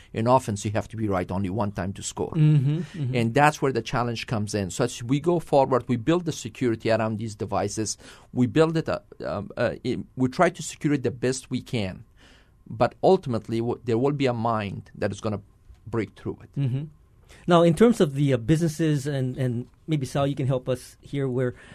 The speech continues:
Speaker 2: uh, it, maybe it's a medium-sized business. I mean, what is it that, uh,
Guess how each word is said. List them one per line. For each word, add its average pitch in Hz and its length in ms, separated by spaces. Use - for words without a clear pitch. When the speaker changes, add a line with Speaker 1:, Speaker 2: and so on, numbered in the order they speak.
Speaker 2:
uh, 123 480
it, 180 120
maybe 190 180
it's 185 100
a 160 40
medium-sized 151 600
business. 151 340
I 143 40
mean, 147 160
what 214 140
is 233 160
it 170 140
that, 139 280
uh, 120 320